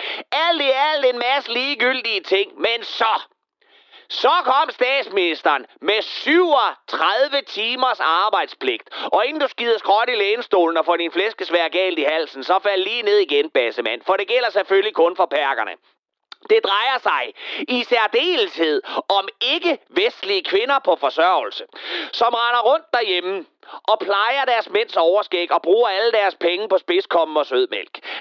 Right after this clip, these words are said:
De skal på tvungen arbejde i syvogtredive timer om ugen, og her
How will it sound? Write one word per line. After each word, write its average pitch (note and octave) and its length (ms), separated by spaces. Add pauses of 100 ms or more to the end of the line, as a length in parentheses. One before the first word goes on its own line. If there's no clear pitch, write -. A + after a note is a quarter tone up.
De D#4 180
skal C4 380
på B3+ 80
tvungen A#3+ 400
arbejde G3 540
i - 20
syvogtredive G#3 640
timer G#3 340
om D#3 180
ugen, B3+ 360
og F3+ 120
her B3 220